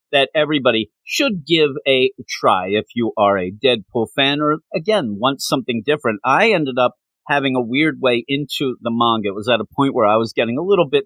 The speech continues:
disillusioned with the D C and the Marvel side of things. And a lot of people said to me, "Oh my God, you should try indie stuff." And I kinda did, and I wasn't really getting into that. And then I just happened, because my man Luke Hollywood ended up suggesting you should try some manga.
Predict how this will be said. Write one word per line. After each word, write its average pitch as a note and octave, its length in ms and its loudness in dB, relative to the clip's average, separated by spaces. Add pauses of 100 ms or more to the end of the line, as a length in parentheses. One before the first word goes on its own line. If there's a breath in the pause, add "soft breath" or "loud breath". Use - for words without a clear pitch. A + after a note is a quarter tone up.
disillusioned B2 800 0
with A#2+ 160 -4
the G2+ 100 -16
D A#2 140 -4
C A2 240 -6
and G#2+ 160 -2
the G2+ 60 -4
Marvel E3+ 340 0
side A2 340 -2
of G2+ 140 -8
things. B2+ 280 -6 (300)
And A3 100 -2
a A#3 40 0
lot A3+ 180 2
of A3 60 -4
people G3+ 240 -4
said E3 340 -2
to D#3+ 80 -2
me, B2+ 240 2 (240)
"Oh A3 80 0
my A3 120 4
God, G3 240 2
you C3 80 -2
should D3+ 200 -6
try A2+ 220 2
indie A3 400 -2
stuff." - 420 -8
And C4 140 -6
I C4 120 -4 (160)
kinda B3 220 2
did, F3 300 2
and F3+ 200 -2
I F#3 360 -2
wasn't F3+ 320 -2
really F3+ 140 2
getting D#3+ 280 -4
into D3 260 -10
that. D3+ 260 -2
And D3 120 -6
then A3 300 0 (340)
I B2+ 100 -4
just D3 260 -8
happened, D#3+ 320 0
because B2 520 -2
my A2 180 -4
man C#3 220 0
Luke E3 200 0
Hollywood F3+ 440 0
ended C3+ 260 -2
up C#3 120 0
suggesting B2+ 500 -4
you A#2+ 100 -4
should - 200 -10
try G2+ 200 0
some A2 280 -4
manga. C#3+ 440 0